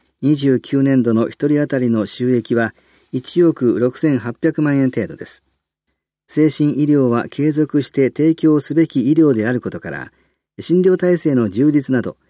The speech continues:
さらなる医療の質の向上に努めます。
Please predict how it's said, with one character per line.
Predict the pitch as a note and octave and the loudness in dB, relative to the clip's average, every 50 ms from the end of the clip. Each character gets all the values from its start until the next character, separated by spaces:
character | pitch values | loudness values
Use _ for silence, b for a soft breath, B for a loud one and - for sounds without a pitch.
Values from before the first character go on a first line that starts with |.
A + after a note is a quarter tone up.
| _ _ _ _ _ | _ _ _ _ _
さ | - - D#3+ | -4 -2 0
ら | D#3+ D3+ | 0 2
な | C#3+ C3 | 2 2
る | A#2 A#2+ - - | 0 0 0 2
医 | D3 | 2
療 | D3+ D#3 D3 C3+ A#2+ | 2 4 2 2 2
の | A2+ G#2+ - | 0 0 -2
質 | - - - - D3 | -6 -8 -6 -4 -2
の | D3 C#3+ B2+ | 0 -2 -2
向 | - - C#3+ C#3+ | -2 0 0 0
上 | C3+ C#3 C3+ B2+ | 2 2 2 2
に | C3 B2+ A#2 | 2 0 0
努 | - - - F2+ | -2 -6 -8 -8
め | F2+ E2 | -8 -8
ま | D#2+ - | -10 -12
す。 | - - - | -14 -16 -18